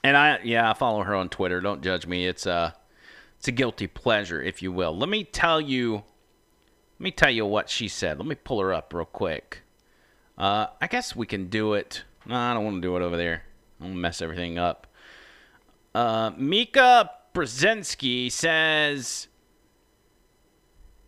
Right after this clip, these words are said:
oh, Lord have mercy.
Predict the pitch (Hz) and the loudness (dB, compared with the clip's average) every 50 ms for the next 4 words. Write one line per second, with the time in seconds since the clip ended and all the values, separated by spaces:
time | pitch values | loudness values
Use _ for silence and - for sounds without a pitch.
0 | _ _ _ _ _ _ _ _ _ _ - - 123 127 123 127 127 127 120 117 | _ _ _ _ _ _ _ _ _ _ -8 -4 -2 -2 0 0 0 0 0 0
1 | 110 104 101 104 110 113 113 113 95 90 95 92 90 92 98 104 110 117 120 117 | -2 -2 -2 0 0 0 0 0 -2 -2 -2 -2 -2 -2 -4 -4 -2 -2 -2 -2
2 | 107 - - 123 120 120 117 117 117 117 117 117 117 117 120 110 | -2 -4 -2 -2 0 0 2 2 0 0 0 0 -2 -2 -4 -6